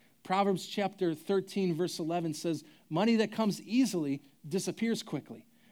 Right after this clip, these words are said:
but money that is gathered little by little will grow." So I keep good records, I plan my spending, I save for the future,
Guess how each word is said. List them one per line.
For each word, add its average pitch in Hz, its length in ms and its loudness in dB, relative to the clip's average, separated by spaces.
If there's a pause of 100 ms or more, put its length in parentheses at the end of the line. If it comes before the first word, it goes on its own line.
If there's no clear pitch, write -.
(120)
but 175 140 2
money 233 280 4
that 214 160 2
is 196 140 -2
gathered 190 340 -2
little 214 240 0
by 190 200 -2
little 131 380 -4 (300)
will 135 220 -4
grow." 131 420 -4 (640)
So - 120 -2
I 151 60 2
keep 233 320 0
good 254 160 0
records, 180 560 -2
I - 80 -12
plan 208 320 -4
my 202 100 -2
spending, 151 440 -6
I 135 60 -10
save 196 360 -6
for 208 80 -10
the 196 100 -2
future, 151 460 -4